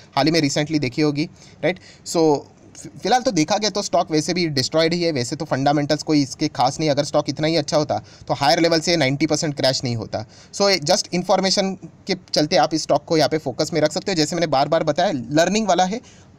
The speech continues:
अगर कोई इसमें बहुत बड़ा पैसा लगाते हैं और किस्मत चल गई तो फिर एक अलग बात है कि इसमें जंप आ गई तो, वरना देख सकते हैं, देखिए नाइंटी थ्री परसेंट यहाँ पे क्रैश है। बहुत सारे लोग पूछते भी, "सर, अगर कोई बड़े प्लेयर ने इसको खरीद लिया तो?" अगर आपको ऐसा सपना आया है कि कोई खरीदेगा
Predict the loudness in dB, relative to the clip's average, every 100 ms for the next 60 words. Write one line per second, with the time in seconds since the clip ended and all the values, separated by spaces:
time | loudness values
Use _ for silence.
0 | 2 4 2 0 0 -2 0 2 2 2
1 | 2 2 2 2 2 4 4 4 0 -4
2 | -6 -2 0 2 2 2 0 -2 -4 -4
3 | 0 2 2 2 2 2 0 -2 -6 -6
4 | -4 -4 0 0 2 2 2 0 -2 -6
5 | -12 -2 0 2 2 0 -2 -4 -4 -2
6 | -2 -2 -2 -6 -4 -2 -2 -2 -2 -2
7 | -2 -4 0 0 0 0 2 2 -2 -2
8 | -2 0 0 0 2 2 0 0 2 0
9 | 2 0 0 -2 -4 -4 -2 0 0 -2
10 | -10 -18 -20 -6 0 4 2 2 0 2
11 | 2 2 0 0 2 2 2 -2 -6 -4
12 | -2 -2 0 0 -2